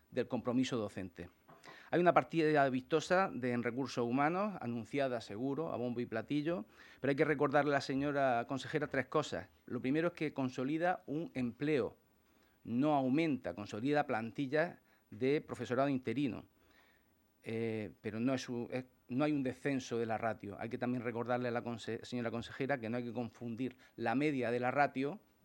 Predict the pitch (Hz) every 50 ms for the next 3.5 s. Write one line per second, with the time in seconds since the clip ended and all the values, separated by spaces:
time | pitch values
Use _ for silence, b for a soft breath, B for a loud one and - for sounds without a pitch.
0 | _ _ _ _ b b b b b 98 104 110 110 - - 139 135 131 139 127
1 | 127 127 120 - 139 135 135 123 - 120 - 131 110 - 147 139 117 110 - 117
2 | 104 104 104 - - - - 139 135 - 107 - - 101 107 101 - 127 127 127
3 | 120 - 123 120 127 135 139 127 151 160